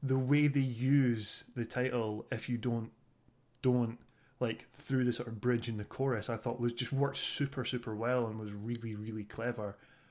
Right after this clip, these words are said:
But then Get Faster, I kinda get what it is about Get Faster that, that they're doing,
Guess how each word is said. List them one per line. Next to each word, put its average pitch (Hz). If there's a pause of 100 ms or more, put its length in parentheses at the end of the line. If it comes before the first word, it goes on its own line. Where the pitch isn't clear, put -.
(200)
But 120
then 117
Get 131
Faster, 117 (240)
I 139
kinda 165
get 127 (960)
what 131
it 117
is 170
about 117
Get 117
Faster 110
that, 110
that 107
they're 107
doing, 104